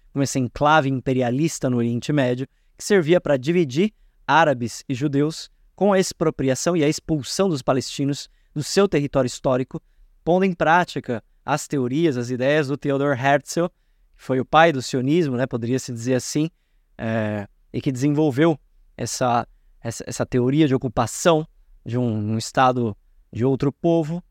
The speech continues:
pra que os judeus, é, tivessem o seu próprio território, né, o seu próprio Estado-nação. E a gente pode pensar historicamente como isso se desenvolveu. Me-, é, no dia dois de novembro de mil novecentos e dezessete, o ministro de Assuntos Estrangeiros da Inglaterra, o Arthur Balfour,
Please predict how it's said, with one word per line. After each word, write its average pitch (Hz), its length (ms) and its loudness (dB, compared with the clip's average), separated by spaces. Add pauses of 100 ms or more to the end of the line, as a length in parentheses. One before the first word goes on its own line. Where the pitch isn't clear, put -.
(340)
pra 131 180 4
que 151 460 0
os 127 140 -6
judeus, 135 580 -2
é, 120 140 -4
tivessem 127 560 0
o 123 40 -2
seu 127 240 -2
próprio 127 800 0 (240)
território, 123 580 0
né, 117 80 0
o 117 60 0
seu 120 160 -4
próprio 127 280 0
Estado-nação. 120 680 -4 (400)
E 120 80 -4
a 123 80 2
gente 147 160 -2
pode 151 160 2
pensar 156 340 2
historicamente 131 540 -2
como 139 160 -2
isso 127 180 -6
se - 100 -10
desenvolveu. 123 600 0 (360)
Me-, 120 220 -4
é, 113 160 -8 (260)
no 120 80 -6
dia 127 140 4
dois 151 380 2
de 127 120 -4
novembro 135 380 0
de 120 100 -4
mil 127 60 0
novecentos 127 320 -4
e 123 60 -10
dezessete, 147 580 0
o - 20 -2
ministro 135 640 -2 (440)
de 123 120 0
Assuntos 131 540 -2
Estrangeiros 127 540 -2
da 131 80 0
Inglaterra, 123 580 0
o 117 100 -2
Arthur 123 320 -2
Balfour, 143 640 2